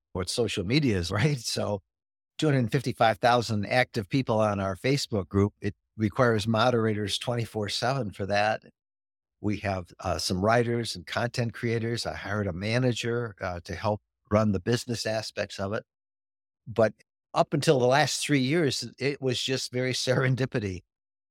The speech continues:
But once you reach a, a certain size audience, you find that it just grows exponentially. And I think that,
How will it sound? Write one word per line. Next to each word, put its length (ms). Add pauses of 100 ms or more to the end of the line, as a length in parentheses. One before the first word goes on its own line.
(220)
But 260
once 420
you 100
reach 340 (140)
a, 300
a 80
certain 680 (520)
size 720 (100)
audience, 720 (180)
you 200
find 560
that 200 (140)
it 240
just 320
grows 400
exponentially. 920
And 200
I 100
think 240
that, 100